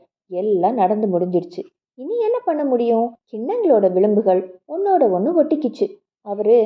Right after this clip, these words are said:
அவரோட தலையையும் கைகளையும் கால்களையும்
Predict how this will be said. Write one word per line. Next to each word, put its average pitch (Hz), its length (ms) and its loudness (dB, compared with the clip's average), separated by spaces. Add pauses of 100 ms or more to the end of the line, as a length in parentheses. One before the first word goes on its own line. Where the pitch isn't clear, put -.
(260)
அவரோட 202 400 0
தலையையும் 214 640 2
கைகளையும் 208 600 2
கால்களையும் 202 920 2